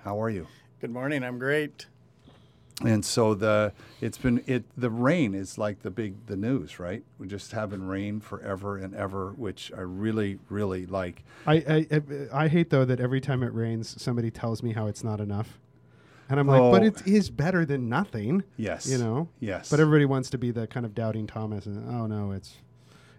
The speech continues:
Speaker 3: it's not, it's not. We, we need this for eight more years to get caught up."
Speaker 1: <laughs>
Speaker 3: Like, that's a lot. That's a lot you're asking for.
Speaker 1: Well, well, Bill, your, your business, well, we're gonna get into that, but I, I s-, I was looking at, um, the Agromin website, and you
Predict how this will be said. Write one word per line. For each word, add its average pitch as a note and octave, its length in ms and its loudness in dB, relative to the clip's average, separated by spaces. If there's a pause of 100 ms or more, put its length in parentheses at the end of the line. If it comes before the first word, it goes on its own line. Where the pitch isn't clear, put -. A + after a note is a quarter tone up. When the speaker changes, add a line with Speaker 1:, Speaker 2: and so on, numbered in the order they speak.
Speaker 3:
it's B2 140 -10
not, A#2+ 200 -4
it's A#2+ 220 -6
not. A#2 180 -2
We, C3 120 0
we D3 180 4
need D#3+ 160 4
this C#3 120 2
for B2 220 -6
eight E3 180 2
more D#3+ 160 8
years G#2+ 380 0
to - 100 -14
get G2+ 140 -6
caught F#2 260 -6
up." - 200 -6
Speaker 1:
<laughs> C3+ 400 -10
Speaker 3:
Like, A#2+ 140 4 (120)
that's G#2 260 6
a G2+ 60 4
lot. F#2 300 2
That's E3 220 0
a D#3+ 40 2
lot D#3+ 240 2
you're C#3+ 120 2
asking C3 340 -2
for. F2+ 260 -8
Speaker 1:
Well, F3 300 4
well, E3+ 160 6
Bill, F#3 260 6
your, F#3 360 0
your F#3+ 200 2
business, D#3 680 2
well, C#3 200 0
we're B2+ 180 -6
gonna C#3 140 4
get C3 180 2
into C#3 220 6
that, G#2+ 180 2
but A#2+ 80 0
I, A#2 220 0
I B2 100 2
s-, - 260 -6
I C3+ 60 0
was C3 220 0
looking E3 320 2
at, A2 180 -2 (100)
um, G2 400 -6
the - 100 -14
Agromin A2+ 640 -6 (100)
website, A2 560 -4
and G#2+ 180 -6
you B2+ 460 2